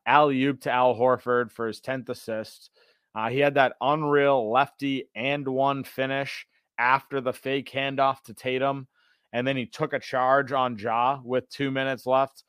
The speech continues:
Like, a couple just massive, massive performances, uh, or plays from Marcus Smart in this one down the stretch.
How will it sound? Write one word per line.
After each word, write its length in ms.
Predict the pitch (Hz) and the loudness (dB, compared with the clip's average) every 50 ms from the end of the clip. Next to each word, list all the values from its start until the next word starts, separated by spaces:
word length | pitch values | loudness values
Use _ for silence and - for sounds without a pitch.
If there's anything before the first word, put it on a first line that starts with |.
| _ _ _ _ _ | _ _ _ _ _
Like, 200 | - 123 123 113 | -2 -2 -2 -2
a 140 | 98 _ - | -6 _ 0
couple 280 | - 185 196 220 208 160 | 0 0 2 2 0 0
just 260 | 139 147 127 - - | -2 -6 -8 -8 -10
massive, 800 | 107 104 107 113 123 120 120 127 123 - - 117 101 92 85 | -10 -10 -8 -4 -2 0 0 0 -2 -4 -8 -8 -8 -8 -8
massive 640 | 92 104 113 120 123 113 117 104 - - 113 110 98 - _ | -10 -10 -6 -4 -2 -2 -2 -2 -4 -8 -10 -10 -10 -10 _
performances, 960 | - 110 101 _ - 113 117 110 107 101 92 - - 104 95 90 87 - - _ _ _ _ _ _ _ _ - 110 | -10 -10 -10 _ -4 -4 -4 -2 -4 -8 -10 -10 -10 -10 -8 -10 -12 -18 -20 _ _ _ _ _ _ _ _ -8 -4
uh, 180 | 110 110 110 | -2 0 0
or 220 | 107 - 117 117 113 | 0 0 0 -2 -2
plays 840 | - - - - 131 135 131 123 117 107 101 98 92 - - - _ _ _ _ _ _ _ _ _ | -4 -8 -4 0 2 2 2 2 2 0 -4 -6 -10 -14 -18 -20 _ _ _ _ _ _ _ _ _
from 240 | - 139 143 135 127 | 0 2 2 2 2
Marcus 460 | 123 123 123 123 117 - 113 104 - | 4 4 4 4 4 0 -4 -8 -10
Smart 300 | - 107 110 110 117 98 | -6 -2 0 0 0 -2
in 120 | 98 104 101 | -4 -8 -8
this 220 | 98 98 - - | -8 -10 -10 -8
one 220 | 110 104 101 98 | -8 -6 -6 -4
down 340 | 92 117 113 117 123 117 113 | -2 -2 0 0 0 -2 -4
the 80 | 107 101 | -8 -10
stretch. 640 | - - - - 110 92 82 78 - - - - | -12 -14 -12 -10 -10 -10 -10 -12 -14 -16 -18 -20